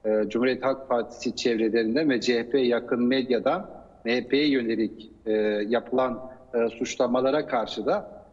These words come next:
M H P'ye bir destek açıklaması da vardı bugün. Dikkatinizi çekmiştir. Şöyle dedi, "Cumhur İttifakı her ne kadar farklı siyasi partilerin bir araya gelmesinden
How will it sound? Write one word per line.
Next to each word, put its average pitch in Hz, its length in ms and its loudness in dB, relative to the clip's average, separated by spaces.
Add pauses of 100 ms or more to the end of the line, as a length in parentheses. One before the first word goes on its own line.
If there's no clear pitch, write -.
(120)
M 123 140 0
H 147 180 0
P'ye 151 340 2
bir 151 280 0
destek 147 420 0
açıklaması 131 640 -2
da 143 120 2
vardı 101 340 -2
bugün. 107 300 -2 (420)
Dikkatinizi 120 560 0
çekmiştir. 127 560 0
Şöyle 147 520 2
dedi, 120 320 -2 (340)
"Cumhur 143 240 2
İttifakı 135 560 -2
her 135 140 2
ne 143 140 -2
kadar 127 340 0
farklı 123 320 -2
siyasi 127 400 -2
partilerin 127 640 0
bir 131 100 2
araya 120 300 2
gelmesinden 120 1080 0